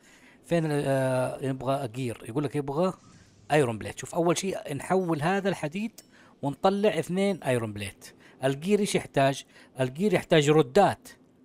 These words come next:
آه، الأيرون بليت الصفايح تاخذ اثنين سبايك حديد، الردات القضبان تاخذ واحد حديد. طيب لازم نجيب أول شيء ال-، إيش؟ الحديد. شوف الحفارة هنا قاعدة شغالة ولا زي قلتها؟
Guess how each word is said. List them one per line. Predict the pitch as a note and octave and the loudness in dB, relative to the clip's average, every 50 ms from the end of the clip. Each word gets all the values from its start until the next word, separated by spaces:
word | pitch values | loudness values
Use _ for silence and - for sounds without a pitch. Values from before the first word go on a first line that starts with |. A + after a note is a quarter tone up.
| _ _ _ _ _ _ | _ _ _ _ _ _
آه، | - B2 C#3 E3 F#3+ G3+ G#3 G#3 G#3 G3+ G3 G3 F#3+ F#3+ F#3 F#3 F3+ E3+ D#3 D3 C3 B2 _ - - _ - | 2 4 6 6 6 6 6 4 4 2 2 2 0 0 0 0 0 0 -2 -2 -4 -6 _ -14 -16 _ -2
الأيرون | C3 C#3+ C#3+ C#3+ D#3+ F3 E3+ G3 G3+ F#3+ F#3 E3+ | -2 0 0 2 4 4 6 6 6 6 4 2
بليت | D#3 F3+ G#3 A3 G#3 | 2 2 2 4 2
الصفايح | - - - - E3 - G#3 G#3 G3+ G3+ G#3 A3+ A3 - | 0 -2 -2 -2 0 4 4 4 6 6 4 2 0 -2
تاخذ | - - F#3+ F3 - - F#3+ D3+ | 0 4 4 4 6 4 2 2
اثنين | C#3 - D#3 C3+ - F3+ F#3+ G#3+ G#3+ | 0 -2 -4 -4 -2 0 0 2 2
سبايك | F#3 - E3+ D3 D3 C#3+ C3 - | 2 2 2 2 2 2 0 -2
حديد، | - B2 A2 A2+ G#2+ G2+ _ _ - - - - - | -6 -10 -8 -8 -10 -12 _ _ -20 -20 -8 -4 0
الردات | B2+ C3+ D3 C#3+ C3 B2+ F#3+ F#3+ F#3 F3+ F#3 - | 2 4 4 2 2 4 6 8 8 8 8 6
القضبان | E3+ C3+ - - C#3+ C3 C3 C3+ E3+ F3+ F3 F#3 G3 F3 | 2 -2 0 -2 -2 -2 2 6 6 8 8 6 4 4
تاخذ | - F3 D3+ - D3 B2+ | 2 2 2 2 0 0
واحد | C3 D3 C#3+ - - C3 - | 0 0 0 0 -2 -8 -8
حديد. | - A#2+ G#2+ A#2 A2 G#2 - - _ - - - - - - - - | -10 -10 -10 -8 -10 -12 -12 -18 _ -20 -20 -20 -20 -20 -20 -6 0
طيب | - E3+ C#3+ B2 | 2 2 4 4
لازم | D3+ E3 D3+ E3 D3 | 4 4 4 4 0
نجيب | C#3 D3 D3 | 0 2 2
أول | D3 C#3+ C3+ B2+ | 2 2 2 2
شيء | - D#3 D3 | 0 0 -2
ال-، | C#3 C3+ C3 C3 | -2 -2 -2 -2
إيش؟ | B2+ C3 C#3+ D3+ - - - - - - - - - | -2 -2 -2 -2 -4 -8 -16 -20 -20 -20 -16 -8 -6
الحديد. | B2+ A2+ - C#3 B2+ C#3 B2+ A#2 | -2 0 0 0 0 0 -2 -2
شوف | - D#3+ C3 | -2 -4 -4
الحفارة | - - C3+ - - D#3 C#3+ B2 B2 | -4 -4 -6 -2 2 2 2 4 2
هنا | C3 B2 A#2+ | 0 -2 -2
قاعدة | G#2+ A2+ A2+ A2+ A2 | -4 -4 -4 -4 -6
شغالة | G#2 A#2 A2 G#2+ C#3+ D#3+ D#3+ C#3+ | -6 -6 -2 0 2 2 4 4
ولا | B2+ B2 A#2 A2+ | 2 0 0 -2
زي | A2 A2+ A#2+ | -4 -4 -4
قلتها؟ | A2+ A#2+ A#2+ B2+ C3 - - A2+ G#2 | -4 -4 -4 -6 -6 -6 -10 -18 -18